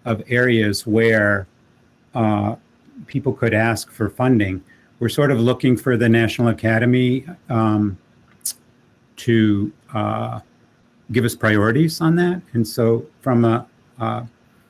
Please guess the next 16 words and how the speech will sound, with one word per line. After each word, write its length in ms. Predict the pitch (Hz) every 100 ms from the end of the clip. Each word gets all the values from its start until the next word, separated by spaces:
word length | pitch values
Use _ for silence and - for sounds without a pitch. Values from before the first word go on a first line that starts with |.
| _ _ -
that's 400 | 120 120 - -
sort 180 | - 113
of 80 | -
how 200 | 123 110
we 140 | 110
would, 280 | 101 104 - - _ 117
we 140 | 104
would 220 | 104 98
proceed. 520 | - 95 - 104 92
I 80 | 101
don't, 220 | 107 104 - _ _ _ _ -
that's 180 | 104 -
how 160 | 101
I 140 | 98 98
interpret 480 | 87 104 92 92
that. 240 | 104 95